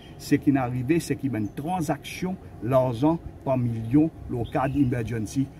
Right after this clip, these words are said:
comme moi, fin sorti. Aujourd'hui, donc, une autre étape dans le cadre, ce qu'on appelle l'affaire de Kisnen. Dans le cadre constituency clerk,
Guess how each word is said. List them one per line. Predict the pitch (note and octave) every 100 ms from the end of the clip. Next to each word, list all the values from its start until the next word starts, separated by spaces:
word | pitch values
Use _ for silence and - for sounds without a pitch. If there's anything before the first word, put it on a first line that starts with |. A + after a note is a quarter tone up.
| -
comme | B2
moi, | A#2
fin | A2+ A2+
sorti. | G2+ G2 - - - - -
Aujourd'hui, | E3 F#3 G#3+
donc, | F#3 G3+ G#3+ -
une | D#3 D3 D#3
autre | A3+ -
étape | D3+ F#3+ - - - - - B2
dans | C3+
le |
cadre, | - B2+ C#3 C#3+ - -
ce | - C#3+
qu'on | B2+ A#2+
appelle | - B2+ C3+ B2+
l'affaire | A#2 G2+ B2 B2 A#2+ A2+
de |
Kisnen. | G#2+ - - F#2+ F2+ - -
Dans |
le | A2
cadre | - F3 D#3+
constituency | D3+ - - D3 C3+ -
clerk, | D3+ D#3